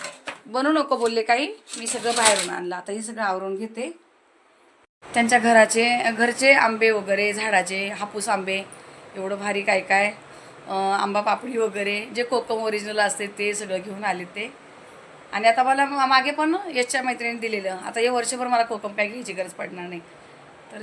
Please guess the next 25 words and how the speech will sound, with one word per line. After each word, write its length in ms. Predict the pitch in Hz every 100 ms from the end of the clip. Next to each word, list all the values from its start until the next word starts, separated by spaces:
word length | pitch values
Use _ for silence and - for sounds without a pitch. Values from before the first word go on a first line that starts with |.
| 208
छान 140 | 233
असतं 220 | 220 196 202
एकदम 280 | 180 202
ओरिजिनल 360 | 208 196 185 196
झाडाचं 440 | 190 208 185 185
त्यांचं, 340 | 190 175 170 202 226 - - - - -
कुठलं 200 | 180 190
काही 160 | 185 190
केमिकल 440 | 190 185 180 185
नाही, 140 | 185 185
कुठलं 260 | 185 196
काही 240 | 190 185 185
नाही, 200 | 190 175
एकदम 400 | 175 170 190 190
मस्त 240 | 190 185 196
नॅचरल 360 | 180 - 180
असते. 260 | 180 - 202 - - - - - - - -
तर 40 | 185
चला, 220 | 185 180
मी 120 | 185 196
ताईंची 280 | 190 185
ओटी 180 | 185 185
वगैरे 220 | 185 185
भरून 280 | 190 214 220
दिली. 200 | 208 202